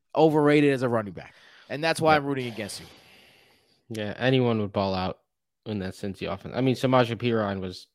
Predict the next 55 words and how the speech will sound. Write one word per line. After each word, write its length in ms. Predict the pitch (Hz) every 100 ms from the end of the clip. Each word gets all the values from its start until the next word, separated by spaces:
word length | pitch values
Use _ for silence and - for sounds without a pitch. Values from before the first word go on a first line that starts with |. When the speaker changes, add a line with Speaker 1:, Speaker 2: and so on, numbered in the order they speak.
| _ _ _ _ - _ _
Speaker 2:
so 320 | - - 117 110
clearly 540 | - 107 101 98 90 _ _ -
a 80 |
better 260 | 104 104 98
fantasy 360 | - 98 98 95
player 280 | 101 95
every 220 | 85 92 92
time 280 | 101 92
Mixon 280 | 90 92 92
was 140 | 90 95
out 180 | 92
last 300 | 78 - -
year. 160 | - - _ _ _ _ _ _ _
Speaker 1:
Just 200 | 127 151
like 140 | 175 165
everything, 340 | 180 175 123
just 120 | 104
like 120 | 139
Gio 260 | 127 139 147
Bernard 440 | 139 131 131 147
is 140 | 120 117
always 300 | 117 123 127
Speaker 2:
It's 100 | 113
Speaker 1:
a 40 |
Speaker 2:
been 100 | 120
Speaker 1:
better 120 | 107
Speaker 2:
that 40 | 101
way 80 | 101
Speaker 1:
fantasy 160 | 101
Speaker 2:
every 100 | 95
year. 80 | 90
Speaker 1:
player. 320 | 87 131 131 _ _ _ _
It's 140 | 156
been 140 | 135 196
Speaker 2:
Yeah. 40 |
Speaker 1:
like 120 | 196 185
that 120 | 180
every 180 | 170 175
single 240 | 175 175
year. 240 | 156 95 -
Every 180 | 127 156
time 220 | 165 156
Mixon's 340 | 160 151 143
out, 260 | 151 151 120
the 60 | 120
backup 340 | 117 123 123
ro-, 120 | 117 117
comes 280 | 127 117
in 140 | 117 113
and 180 | 107 101
has 220 | 110 101
better 200 | 107 104
fantasy 300 | 107 98 95
Speaker 2:
Mm-hmm. 100 | 87
Speaker 1:
games. 240 | 80 -